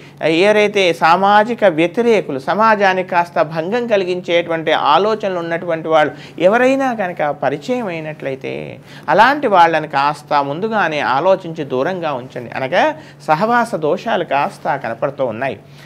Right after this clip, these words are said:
అంతేకాకుండా ఆరోగ్య విషయంలో కూడా తగు జాగ్రత్తలు తీసుకోవాలి. అంతేకాకుండా ప్రధానమైనటువంటి విషయం ఏమిటంటే ఈ సంవత్సరం ముఖ్యంగా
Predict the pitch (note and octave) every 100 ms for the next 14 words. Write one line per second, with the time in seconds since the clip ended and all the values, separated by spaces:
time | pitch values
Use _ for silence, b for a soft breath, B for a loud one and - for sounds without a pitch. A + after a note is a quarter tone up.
0 | B F3 G#3+ C4+ B3+ G3 G3+ G#3 G#3 G3+
1 | B - D#3 A3 C#4 A#3 G#3 G#3 G3 F#3
2 | F3+ F3+ E3+ D#3 C#3+ B E3 D3+ D3+ D#3
3 | A3+ A#3 G#3 E3+ D3+ C3+ C3+ - F3+ C3
4 | C3 A2+ G2 B B - F#3+ C4+ B3+ A3+
5 | G3+ G3 G3 G3+ D#3+ B - - - -
6 | - - C#3+ F3 B3 C4+ C4 B3 A#3 A3
7 | G#3+ F#3 D#3 A3+ A3 G#3 G3+ G3 F#3+ F#3+
8 | - D#3+ E3 E3+ G3+ G#3+ B3 G3 E3+ -
9 | G3 F3+ F3